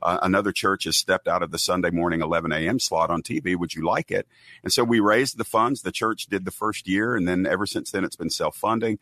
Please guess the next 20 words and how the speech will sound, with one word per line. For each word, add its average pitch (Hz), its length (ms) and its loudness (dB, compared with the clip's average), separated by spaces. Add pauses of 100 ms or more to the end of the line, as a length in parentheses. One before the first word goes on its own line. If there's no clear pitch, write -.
(260)
That - 220 2
blossomed 98 800 2 (100)
into, 85 880 0
uh, 78 240 0
as 82 240 0
the 82 220 0
advent 85 320 2
of 76 80 -2
the 80 120 0
internet 85 480 0
and 76 280 -2 (220)
media 87 380 0
exploded. 80 680 -2 (380)
We 120 100 4
have 98 120 4
a 90 40 2
YouTube 98 540 2
channel, 95 540 0
we 80 140 -4
have 80 340 0